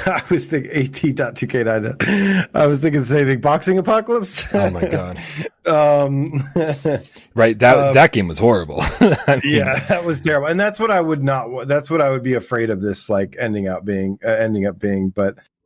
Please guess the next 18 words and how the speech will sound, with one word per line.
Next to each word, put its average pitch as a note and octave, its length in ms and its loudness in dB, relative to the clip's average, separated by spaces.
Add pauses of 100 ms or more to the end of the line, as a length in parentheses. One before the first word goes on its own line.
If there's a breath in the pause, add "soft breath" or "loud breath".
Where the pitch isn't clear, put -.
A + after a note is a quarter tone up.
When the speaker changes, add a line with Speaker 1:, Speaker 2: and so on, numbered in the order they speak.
Speaker 2:
Yeah. D#2 120 -12
Speaker 1:
um, G2 540 0 (1500 loud breath)
but, D3 340 0
uh, C3+ 520 0 (120)
yeah, C3+ 420 -2 (120)
I, F#3 260 0
I F#3 120 2
need G3+ 160 2
to A#3 100 0
see G3+ 160 -2
a F#3+ 60 4
little F3+ 160 2
bit C#3 120 0
more. C#3 440 0
I B2+ 80 -2
need D3+ 180 0
to D3+ 80 0
see, C#3 580 2